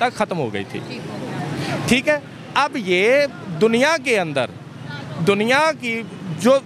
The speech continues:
Speaker 1: मईशत है, दुनिया के जो निज़ाम को control करता है, उसका नाम इसराइल है। दुनिया के पांच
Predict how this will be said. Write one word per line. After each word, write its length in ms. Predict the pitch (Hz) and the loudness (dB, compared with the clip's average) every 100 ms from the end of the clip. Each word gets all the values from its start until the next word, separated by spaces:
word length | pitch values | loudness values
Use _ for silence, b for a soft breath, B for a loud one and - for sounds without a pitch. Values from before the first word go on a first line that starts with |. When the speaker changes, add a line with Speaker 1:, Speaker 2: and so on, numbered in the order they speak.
| 190 | 0
Speaker 1:
मईशत 520 | 160 165 180 285 294 | 2 2 4 2 2
है, 340 | 208 208 254 - - - - - 165 | -2 -2 -4 -10 -16 -18 -16 -8 0
दुनिया 380 | 202 214 269 302 | 4 4 4 2
के 200 | 269 262 | 0 0
जो 140 | 226 | 0
निज़ाम 560 | 196 143 165 226 277 285 | -2 0 2 4 2 0
को 400 | 240 226 262 277 226 - - - - | 2 6 6 6 0 -16 -16 -10 -2
control 440 | 214 254 311 320 | -2 4 4 4
करता 360 | 254 220 220 196 | 0 -2 0 0
है, 240 | 196 262 | 2 0
उसका 340 | - 262 - | -2 -8 -4
नाम 220 | 190 226 269 | 2 2 2
इसराइल 440 | 269 247 294 262 190 | -2 4 4 4 0
है। 220 | 135 101 - - - - - 165 | -4 -8 -12 -16 -16 -16 -12 -2
दुनिया 280 | 196 226 269 | 2 4 4
के 140 | 269 | 2
पांच 340 | 285 - 269 | 0 2 4